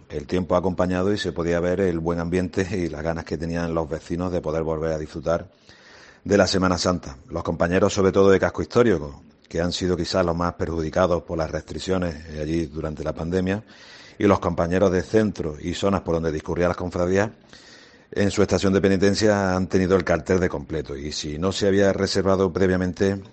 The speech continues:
era difícil poder tener mesa. Principalmente nuestros clientes han sido vecinos de Córdoba. Eh, desde el punto de vista nacional, eh, se ha podido observar mayormente visitantes de Madrid, Sevilla, Granada, Málaga,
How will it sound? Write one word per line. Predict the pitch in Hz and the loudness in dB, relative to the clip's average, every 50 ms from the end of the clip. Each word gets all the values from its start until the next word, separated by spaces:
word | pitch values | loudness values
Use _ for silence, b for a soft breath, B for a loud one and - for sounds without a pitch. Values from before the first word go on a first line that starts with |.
| _ - - | _ -8 -2
era | 92 90 95 | 4 6 6
difícil | 95 90 85 - - 90 82 - 92 92 87 | 6 6 2 0 -2 -4 -2 0 -2 -2 -2
poder | - - 82 78 85 80 | -2 -2 0 0 -2 -2
tener | - - 92 76 69 | -2 -6 -6 -6 -8
mesa. | 67 69 71 - - - - _ _ _ B B B B B B B B B B | -10 -12 -10 -12 -12 -14 -14 _ _ _ B B B B B B B B B B
Principalmente | 101 101 90 101 92 - 110 113 117 117 113 101 123 127 | -4 -2 0 2 4 4 6 6 6 4 4 4 4 4
nuestros | 123 113 101 - 90 | 4 2 0 -2 -4
clientes | - - 87 90 92 95 87 - 107 | -2 0 0 2 2 0 2 2 2
han | 107 101 92 - | 2 2 0 -2
sido | - - 87 87 92 98 98 98 90 | -2 -2 0 2 2 2 2 2 2
vecinos | 82 87 82 - 95 92 92 90 | 2 0 0 0 -2 -2 -2 0
de | 82 80 | -2 0
Córdoba. | 78 82 78 73 67 62 - - - - _ _ _ _ - | 0 -2 -2 -2 -6 -10 -12 -16 -20 -20 _ _ _ _ -20
Eh, | - - 82 85 85 85 85 85 80 | -8 -4 -2 0 0 0 0 -2 0
desde | 76 90 80 85 | 0 0 -2 -2
el | 80 | -4
punto | - 98 98 95 98 | -4 -4 0 2 2
de | 92 | 2
vista | 95 87 - - 95 | 2 0 0 -2 0
nacional, | 90 92 87 82 95 98 104 113 120 120 B B B B B B B B B B B B B B _ _ - - | 0 0 0 0 2 2 4 2 2 0 B B B B B B B B B B B B B B _ _ -8 2
eh, | 95 101 98 92 | 6 6 8 8
se | 87 - 101 | 8 6 6
ha | 98 | 6
podido | - 101 98 98 101 101 98 | 8 8 8 8 8 8 6
observar | 90 - 98 90 95 98 101 | 6 4 2 4 6 4 4
mayormente | 104 98 92 95 92 95 95 98 95 87 101 101 | 4 4 4 4 4 4 2 2 2 2 2 2
visitantes | 95 95 92 - 95 92 85 101 101 90 | 2 2 0 0 -2 0 2 2 2 4
de | 85 95 87 | 4 2 2
Madrid, | 82 80 76 73 82 92 104 110 113 107 | 2 -2 -2 0 2 4 6 6 4 4
Sevilla, | - - 80 76 90 101 98 98 98 98 95 | 2 -2 0 0 0 2 2 2 2 2 0
Granada, | 90 80 76 82 87 90 87 90 90 | -2 -4 -4 -4 -2 -2 -2 -2 -4
Málaga, | 85 82 85 90 90 90 92 90 92 92 92 | -4 -4 -2 0 0 2 2 0 -2 -4 -10